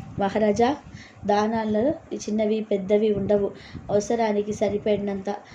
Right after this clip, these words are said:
తగిన వ్యక్తికి దానం చేసిన దానిని ఎవరు వెలకట్టలేము. ఇక మీరు ఇవ్వాలనుకున్న మణిమాణిక్యాలు నాకేమీ అక్కర్లేదు. కాకపోతే నా జీవనానికి ఎటువంటి ఆటంకం కలగకుండా నేను నివసించే ఊరిలోనే నాకు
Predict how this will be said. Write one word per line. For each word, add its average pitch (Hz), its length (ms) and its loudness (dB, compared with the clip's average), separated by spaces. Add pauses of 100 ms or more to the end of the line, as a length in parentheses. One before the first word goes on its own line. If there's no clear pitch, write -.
(300)
తగిన 220 340 2
వ్యక్తికి 208 520 0
దానం 202 380 0 (100)
చేసిన 208 360 0 (400)
దానిని 208 440 0 (400)
ఎవరు 247 240 4
వెలకట్టలేము. 202 840 2 (180)
ఇక 220 200 0
మీరు 208 440 0
ఇవ్వాలనుకున్న 208 800 0
మణిమాణిక్యాలు 208 920 0
నాకేమీ 202 600 -2
అక్కర్లేదు. 101 640 0 (500)
కాకపోతే 226 600 2 (420)
నా 220 200 0
జీవనానికి 214 880 0 (180)
ఎటువంటి 233 520 0 (100)
ఆటంకం 214 560 0
కలగకుండా 202 720 0 (440)
నేను 233 240 0
నివసించే 202 580 0
ఊరిలోనే 202 600 4
నాకు 196 360 -4